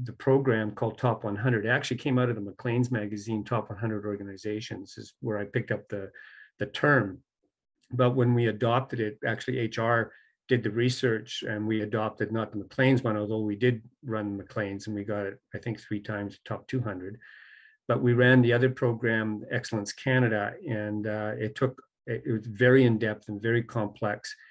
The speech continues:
and it made a lot of changes in our organization as to how we do business. Uh, and we're evaluated by a lot of private sector people who are e-, who are experts in their field. I think it, it, it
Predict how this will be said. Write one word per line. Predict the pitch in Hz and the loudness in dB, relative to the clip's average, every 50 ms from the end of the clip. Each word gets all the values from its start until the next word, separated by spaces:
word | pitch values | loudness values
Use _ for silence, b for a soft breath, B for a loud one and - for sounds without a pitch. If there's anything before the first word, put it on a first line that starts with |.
| b b b b b b - | b b b b b b -6
and | - 107 110 | -4 -2 -2
it | 117 131 | 0 2
made | 127 123 113 | 2 2 2
a | 113 | 2
lot | 113 113 117 120 | 2 2 2 2
of | 117 113 | 0 0
changes | - - 131 120 123 123 117 113 107 101 - | -2 0 2 2 2 2 2 0 -2 -4 -6
in | - - 110 110 | -8 -6 -4 -4
our | 107 107 110 | -4 -2 -2
organization | 110 104 113 107 104 98 101 107 107 107 - - 110 104 | -4 -4 -4 -4 -6 -6 -4 -4 -4 -4 -4 -6 -6 -6
as | 101 - | -6 -8
to | - | -8
how | 101 104 107 101 | -6 -4 -4 -4
we | 101 98 | -4 -4
do | 101 101 | -6 -8
business. | 95 98 110 110 110 - 113 110 104 - - - _ _ - - | -6 -4 -4 -4 -4 -6 -8 -10 -10 -14 -16 -18 _ _ -10 -8
Uh, | 117 107 104 104 101 101 107 - - - | -6 -6 -6 -6 -6 -6 -8 -6 -4 -2
and | 117 110 107 107 107 107 113 - | -2 -2 -2 -2 -4 -4 -6 -6
we're | - 131 120 123 120 120 120 110 110 120 - - | -2 2 4 6 6 6 6 4 0 -4 -8 -6
evaluated | - 127 107 101 113 113 120 127 131 120 110 107 104 107 104 | -6 -4 -2 0 2 4 4 6 4 4 4 0 -2 -4 -6
by | 107 104 104 | -6 -6 -4
a | 104 | -2
lot | 107 107 104 | -2 -2 -4
of | 101 101 | -4 -4
private | - 120 113 110 107 104 101 - _ _ _ _ _ _ - | -2 0 0 0 0 -2 -4 -8 _ _ _ _ _ _ -6
sector | - - 123 110 - - 101 | -2 0 0 0 0 -4 -8
people | - - 120 120 120 120 120 107 104 104 101 - | -4 -2 -2 -2 0 0 0 0 0 -2 -4 -6
who | - 113 107 107 107 - - | -6 -4 -4 -4 -4 -6 -6
are | 110 104 98 101 - - | -6 -6 -6 -6 -6 -6
e-, | 76 - - - 131 | -6 -6 -6 -6 -8
who | - - 127 110 | -4 -4 -2 -2
are | 107 104 101 101 113 - | 0 -2 -2 -4 -2 0
experts | 120 117 117 - - - 104 104 - - | 0 -2 -2 -2 -4 -6 -6 -6 -6 -8
in | 101 | -10
their | 101 101 - _ - | -10 -10 -12 _ -4
field. | 123 117 110 107 107 107 b b b b b b b b b b b b b b _ _ _ - | -2 -2 -2 -4 -6 -10 b b b b b b b b b b b b b b _ _ _ -2
I | 160 151 | 0 2
think | - 202 170 160 | 2 0 0 0
it, | - 156 - - | -4 -6 -6 -6
it, | - 147 143 - | -6 -6 -2 0
it | - 139 135 | 0 0 0